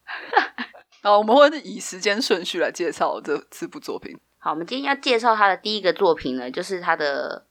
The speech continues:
Speaker 2: 四叠半神话大戏。
Speaker 1: 嗯。
Speaker 2: 这是他还在他是自由动画人的时候做的作品。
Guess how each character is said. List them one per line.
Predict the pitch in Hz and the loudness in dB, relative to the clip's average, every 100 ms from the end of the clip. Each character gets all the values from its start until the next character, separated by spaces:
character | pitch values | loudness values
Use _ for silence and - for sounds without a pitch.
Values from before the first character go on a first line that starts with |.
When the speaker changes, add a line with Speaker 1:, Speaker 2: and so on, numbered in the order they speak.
| _ - | _ -16
Speaker 2:
四 | - 370 240 | -8 -4 -4
叠 | 175 165 | 2 2
半 | 160 226 170 156 | 8 8 8 2
神 | 151 147 | -2 2
话 | 220 202 | 6 6
大 | - 147 | 6 2
戏。 | - - - - | 0 -6 -8 -6
Speaker 1:
嗯。 | 247 208 170 175 _ _ _ _ _ - | -4 -4 -6 -12 _ _ _ _ _ -6
Speaker 2:
这 | 320 | -2
是 | 339 | 0
他 | 311 302 | 2 2
还 | 294 202 | 4 4
在 | 214 247 220 208 | 8 8 8 4
他 | 208 202 | 6 6
是 | 220 202 185 - | 4 -2 -2 -8
自 | - 254 | 0 4
由 | 180 | 4
动 | 196 220 | 6 4
画 | 214 196 | 6 6
人 | 151 147 | 6 0
的 | 156 | -4
时 | 151 | -4
候 | 143 185 | 0 0
做 | 175 185 | 4 4
的 | 139 | 2
作 | - 170 110 | 0 -2 -2
品。 | - - | -6 -10